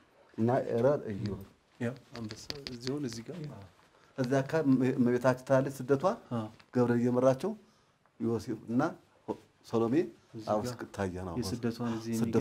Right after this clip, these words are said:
Speaker 2: የሚገልጽ
Speaker 1: ይታያል።
Speaker 2: አዎ።
Speaker 1: እነዚህ የምዕራፍ ሳላችሁ ስዕሎች ናቸው። ከዚህ አካባቢ የምናየው ያለ መብራት በቀር ሌላው በዛ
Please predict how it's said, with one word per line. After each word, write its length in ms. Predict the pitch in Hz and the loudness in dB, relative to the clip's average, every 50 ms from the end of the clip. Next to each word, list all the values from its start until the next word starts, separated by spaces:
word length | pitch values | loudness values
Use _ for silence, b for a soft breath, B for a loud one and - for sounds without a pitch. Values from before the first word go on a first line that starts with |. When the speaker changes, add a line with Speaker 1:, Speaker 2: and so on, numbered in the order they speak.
| - 123 | 4 4
Speaker 2:
የሚገልጽ 100 | 120 117 | 2 0
Speaker 1:
ይታያል። 360 | - - 101 95 98 95 95 | 0 -2 -2 -2 -2 -4 -6
Speaker 2:
አዎ። 160 | 98 98 95 - _ _ - | -8 -10 -12 -14 _ _ -4
Speaker 1:
እነዚህ 300 | 135 147 160 160 160 190 208 185 - - - _ b b b b b b - | 0 2 2 2 2 0 -4 -4 -6 -10 -18 _ b b b b b b 2
የምዕራፍ 300 | 127 123 123 123 120 117 | 4 6 6 4 4 2
ሳላችሁ 380 | - - 127 113 110 104 - - | 4 4 6 6 6 4 0 -4
ስዕሎች 220 | - 113 98 - - | -6 -6 -6 -6 -8
ናቸው። 240 | 104 95 - - | -10 -10 -10 -8
ከዚህ 220 | - 123 117 120 127 | -6 -4 0 0 0
አካባቢ 220 | 131 - 139 139 | 0 2 -2 0
የምናየው 300 | 139 143 151 170 196 247 247 - b b b b b b b b b b _ - - | 0 2 2 2 2 0 -2 -6 b b b b b b b b b b _ -2 2
ያለ 140 | 120 123 131 | 4 4 4
መብራት 300 | 120 131 131 139 135 135 | 4 4 4 4 2 2
በቀር 240 | 156 156 151 202 190 | 0 0 0 2 0
ሌላው 280 | 143 131 135 139 175 196 180 | 2 4 4 4 4 2 2
በዛ 220 | 131 127 123 110 | 2 0 2 2